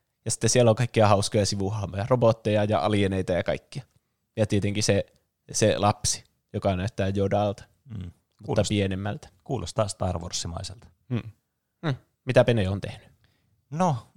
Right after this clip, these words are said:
Speaker 2: mulla on tässä pari tämmöstä, ää, uutta pelikokemusta tullut nyt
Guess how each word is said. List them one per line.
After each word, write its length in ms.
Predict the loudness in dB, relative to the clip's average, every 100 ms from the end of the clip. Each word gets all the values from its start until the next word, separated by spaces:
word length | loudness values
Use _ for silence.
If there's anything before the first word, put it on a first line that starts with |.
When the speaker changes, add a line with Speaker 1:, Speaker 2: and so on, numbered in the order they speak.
| _
Speaker 2:
mulla 280 | -4 0
on 80 | 2
tässä 300 | 2 -2 -2 -6 -12
pari 340 | -8 -4 -2 -2
tämmöstä, 480 | -4 -6 -2 -2 -2 _ _ _ _ _ -4
ää, 200 | -2 0
uutta 340 | 0 -2 -2 -8
pelikokemusta 920 | -4 -2 -2 -2 -2 -4 -4 -6 -8
tullut 340 | -6 -6 -6
nyt 160 | -10